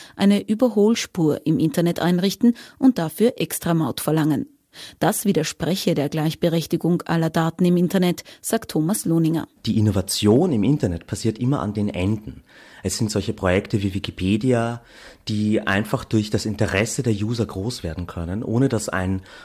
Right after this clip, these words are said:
Speaker 2: großer Telekommunikationskonzern in der Mitte steht und ihnen erst eine Lizenz verkaufen muss dafür, dass sie im Internet teilnehmen können. Aber genau solche tollen neuen Ideen, und egal ob sie wirtschaftlich sind oder für das Allgemeinwohl,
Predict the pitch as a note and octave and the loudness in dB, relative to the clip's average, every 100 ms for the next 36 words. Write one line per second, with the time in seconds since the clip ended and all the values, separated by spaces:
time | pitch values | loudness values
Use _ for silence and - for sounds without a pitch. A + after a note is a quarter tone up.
0 | - A2+ B2+ A#2+ A2 G#2 G2+ G2+ F#2+ G2 | -2 4 4 4 2 2 2 0 -2 -4
1 | - B2 - A2+ - F2 F2 G2 G#2+ G2 | -2 -2 -2 -6 -2 0 0 -2 -4 -4
2 | F#2+ G2+ - G2+ - F#2+ F2+ G#2+ - - | 0 2 4 2 0 -4 -2 -4 -6 -20
3 | - - - - G#2+ - G2+ F2+ F#2 - | -20 -20 -16 -6 -4 -2 -2 -2 -4 -4
4 | G2 F2+ G2 - C#3+ E3 - - D#2+ D#2 | -4 -4 -4 2 2 2 -4 -4 -4 -4
5 | - F2+ F2+ F2+ - F2+ E2+ - F2 F2 | -6 -6 -6 -8 -8 -8 -8 -6 -6 -2
6 | G2+ G2+ E2+ - - E2 D#2+ D#2 D#2 - | -2 -2 -6 -6 -6 -6 -6 -10 -12 -12
7 | C#2+ - F2 _ - - - - - - | -16 -18 -20 _ -20 -20 -20 -20 -20 -6
8 | F#2 F#2+ G2 F2+ E2 B2 C#3 G#2+ A#2+ - | -2 -2 0 2 4 4 2 0 -2 -4
9 | F2+ F#2 G#2+ F#2 F#2 F2 E2+ F#2 F2+ A2 | 0 0 0 -2 -2 -4 -4 0 2 2
10 | C#3+ - G2 F#2+ F2+ - - G2+ F#2+ F#2 | 0 -4 -4 -4 -8 -12 -10 -6 -4 -4
11 | G2 G#2 A#2 C#3 - A#2+ - A2+ A#2 G#2 | 0 2 2 -2 -6 -8 -2 0 -2 -4
12 | F#2 G#2 F#2+ - F2 F#2+ F#2+ A#2+ D3 F2+ | -8 -6 -8 -8 -6 -2 0 0 0 -2
13 | F#2+ B2 | -4 -4